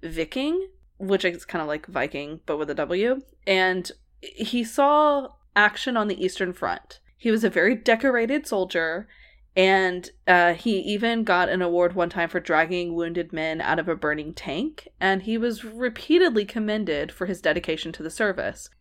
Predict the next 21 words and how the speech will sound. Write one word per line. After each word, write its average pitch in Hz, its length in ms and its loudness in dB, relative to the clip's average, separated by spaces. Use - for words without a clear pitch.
So 262 640 8
he 277 280 4
began 277 380 2
to 392 100 0
work 202 420 4
at 196 180 0
the 202 280 4
Kaiser 220 800 2
Wilhelm 220 680 2
Institute, 311 840 -2
um, 180 300 2
the 185 100 -4
K 170 300 -2
W 185 320 2
I, 156 360 -2
for - 200 -6
anthropology, 208 920 -2
human 214 380 -4
genetics, 196 640 -2
and 175 340 -4
eugenics, 190 720 -8